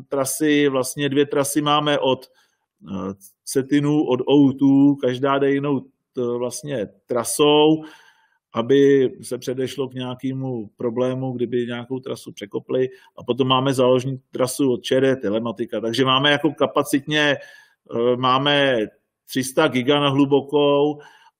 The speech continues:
aby jsme byli schopní někde ty pakety vlastně až na hlubokej filtrovat. Dřív jsme to měli v Praze, bylo to trošku komplikovaný, všechno jsme si to dali do, na hluboko, máme to u sebe v datacentru,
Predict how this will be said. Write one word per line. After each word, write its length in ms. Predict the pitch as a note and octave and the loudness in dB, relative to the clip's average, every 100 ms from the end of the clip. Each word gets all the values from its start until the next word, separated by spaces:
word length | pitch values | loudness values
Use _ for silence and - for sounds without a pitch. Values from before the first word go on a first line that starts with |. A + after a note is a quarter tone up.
| - | -6
aby 280 | B2 D3+ | -2 0
jsme 320 | C#3+ - C#3 C#3 | -2 -4 -4 -2
byli 300 | C3+ C#3 C#3+ | 0 0 -2
schopní 960 | - A#2+ A#2 C3+ C3+ C3+ C#3 C3+ C#3 C3+ _ _ | -4 -8 -4 -4 -4 -6 -6 -4 -4 -8 _ _
někde 760 | C3 B2+ B2 C3+ C3+ C3+ C3+ C3 - | -4 -2 0 2 4 4 2 -2 -4
ty 100 | C#3 | -6
pakety 580 | C3 B2 - C3+ C3+ C#3+ | -6 -10 -4 -4 -2 -6
vlastně 520 | C3 B2+ - D3 C#3 A#2+ G2 _ _ _ _ _ - | -2 -4 -6 -6 -4 -4 -6 _ _ _ _ _ -4
až 240 | D3 D#3 - | 0 0 0
na 140 | C#3+ | -2
hlubokej 680 | C3 C#3+ D3 C3 - C#3+ C#3+ | 2 2 4 2 0 0 0
filtrovat. 580 | C3+ C3 - C#3 A#2+ G2 _ | -2 -8 0 0 0 -4 _
Dřív 160 | - A#2+ | -10 -8
jsme 160 | D3 C#3+ | -4 0
to 100 | D#3 | 0
měli 260 | D#3 E3+ | 2 0
v 100 | D3 | -2
Praze, 460 | - B2 B2+ C3+ C#3 | -4 -2 2 2 2
bylo 200 | C3 C3 | -2 -2
to 100 | C#3 | -4
trošku 300 | C3+ B2+ C#3 | -6 -6 -8
komplikovaný, 680 | C3+ B2 C3 B2+ B2+ C3 C3 - - _ | -8 -6 -6 -2 -4 -4 -10 -16 -20 _
všechno 300 | - B2+ C3+ | -4 -2 -4
jsme 160 | C#3+ | -2
si 100 | C3+ | 0
to 100 | C3+ | 2
dali 260 | C3+ C3+ C3+ | 2 4 4
do, 120 | A2 - | 2 -2
na 80 | A#2+ | 0
hluboko, 560 | C3 C3 B2+ C3 C3 | 0 2 0 2 0
máme 280 | B2 B2 B2+ | 0 -4 -4
to 160 | B2 C3 | -4 -4
u 80 | |
sebe 600 | A2 - A#2 A#2+ A#2+ B2 | -4 -4 -2 0 -2 -2
v 80 | A#2+ | -4
datacentru, 800 | G#2+ - A#2 - B2 A#2+ B2 B2 | -6 -6 -6 -4 -4 2 2 2